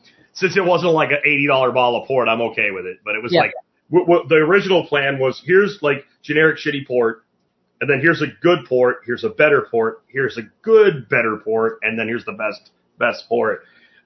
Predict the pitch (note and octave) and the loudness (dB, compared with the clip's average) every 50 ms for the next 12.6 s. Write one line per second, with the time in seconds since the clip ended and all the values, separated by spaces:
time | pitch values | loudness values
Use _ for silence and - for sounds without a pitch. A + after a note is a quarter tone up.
0 | _ - C#3 C#3 C3 B2+ - D#3 D#3 D3 C#3+ C#3+ - - C3+ C#3 C#3+ C#3 C#3 C#3 | _ 2 4 4 4 2 2 0 0 0 0 -2 -6 -2 2 2 2 2 2 2
1 | C3+ B2 A#2+ A#2+ - - - - _ _ _ _ - C3+ C#3 C#3+ C3+ B2+ B2 B2 | 2 2 2 0 -2 -6 -10 -18 _ _ _ _ -4 2 4 4 4 4 4 2
2 | B2+ C3+ C3+ D3 C#3+ C3+ A2+ - - - _ _ _ _ _ _ _ _ _ _ | -2 -2 -4 -6 -8 -10 -12 -16 -20 -20 _ _ _ _ _ _ _ _ _ _
3 | _ A#2+ C3 B2+ B2 B2 B2+ - - A#2 B2 A2 - - A#2 B2+ B2 A#2+ C3 B2 | _ -4 -4 -2 -2 -2 0 0 0 -2 -4 -8 -8 -6 -4 -6 -4 -2 0 0
4 | A#2+ A#2+ A#2+ A#2 - B2 A#2 A#2+ A#2 - - B2+ B2+ B2 A#2 A2+ G#2+ - _ - | 0 0 -2 -4 -4 -4 -4 -4 -6 -6 -4 -4 -4 -4 -4 -8 -12 -10 _ -12
5 | A2 - - A#2+ A#2 A#2 G#2+ A2 A2 G#2 G#2 G#2+ G#2 G2+ G2+ G2+ - G#2 G2+ G2+ | -12 -4 -2 0 0 0 -2 -2 -4 -2 -2 -2 -2 -2 -4 -4 -2 -4 -4 -4
6 | - - G#2 G#2+ G#2+ G#2 G2 G2 F#2+ F#2 F#2+ F#2+ F#2+ F#2+ F#2 F#2 F#2 F#2 F#2 F#2 | -4 -8 -6 -4 -4 -2 -2 -4 -4 -2 -2 0 0 0 -2 -2 -4 -4 -4 -6
7 | F2+ - _ _ _ _ _ _ - D3+ D3+ C#3 - - _ _ _ _ _ _ | -8 -10 _ _ _ _ _ _ -2 0 0 0 0 -4 _ _ _ _ _ _
8 | _ _ _ _ _ - D#3 D#3+ D#3 D3 C#3+ D3 D#3 D3+ D3 D3 D3 - _ _ | _ _ _ _ _ -4 0 0 0 0 -2 -2 0 0 0 -2 -4 -8 _ _
9 | _ _ _ _ _ _ _ _ _ _ _ _ _ _ _ _ _ _ _ _ | _ _ _ _ _ _ _ _ _ _ _ _ _ _ _ _ _ _ _ _
10 | _ _ _ _ _ _ - A2 A2+ G#2+ G2+ A#2 A#2+ B2+ B2 D#3+ B2 A#2 - A#2+ | _ _ _ _ _ _ -4 0 0 0 2 4 4 4 4 4 2 0 2 2
11 | A#2 G#2+ G#2 A2+ G#2+ G#2+ - A2 G#2+ A2 G#2+ G#2 G2 - G#2+ G#2+ G#2+ G#2 G2+ G2+ | 2 2 0 -4 -4 -2 0 2 2 2 2 0 -2 -2 -4 -4 -2 -2 -2 -2
12 | G2+ F#2 F#2+ G#2+ G2+ G2 G2 - C#3 C#3 - | -4 -2 -2 -2 -2 -2 -2 -2 -2 -4 -4